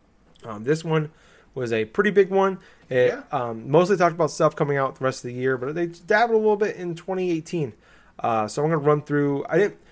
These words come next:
Speaker 1: I wrote down everything that they talked about, and I do that with most of them, but it's, like, usually ends up we only talk about, like, the handful of big stuff, and we just kinda ignore the rest of it. So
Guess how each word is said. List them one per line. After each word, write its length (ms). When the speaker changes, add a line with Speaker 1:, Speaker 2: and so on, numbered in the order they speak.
Speaker 1:
I 40
wrote 180
down 140
everything 520
that 120
they 80
talked 200
about, 400
and 220
I 100
do 140
that 260
with 160
most 200
of 60
them, 180
but 120
it's, 80
like, 140
usually 360
ends 140
up 140
we 100
only 160
talk 220
about, 280
like, 260
the 100
handful 440
of 80
big 180
stuff, 320
and 180
we 60
just 160
kinda 160
ignore 180
the 60
rest 200
of 60
it. 120
So 280